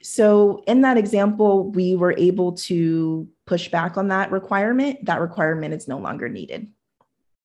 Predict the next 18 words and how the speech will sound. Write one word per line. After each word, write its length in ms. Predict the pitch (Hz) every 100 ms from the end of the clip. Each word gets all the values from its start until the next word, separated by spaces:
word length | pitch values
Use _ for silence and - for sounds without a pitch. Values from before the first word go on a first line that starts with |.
| _ _
And 540 | 170 170 160 160 156 - _ _ _ _ _ _ _ _ _ _ _ _ _ _ -
it 160 | 196 220
was 400 | 220 208 - - - -
a 40 |
lot 260 | 190 180 202
of 120 | 233
energy. 520 | 233 214 240 220 247 247
It 80 |
was 240 | 190 175 175
exhausting, 800 | 175 170 151 175 - 254 247 233
but 120 | 208
that's 240 | 214 220
a 60 | 208
perfect 460 | 202 - 247 247 208
example 520 | 185 190 202 190 175
of 140 | 160
how 260 | - 185
an 80 | 185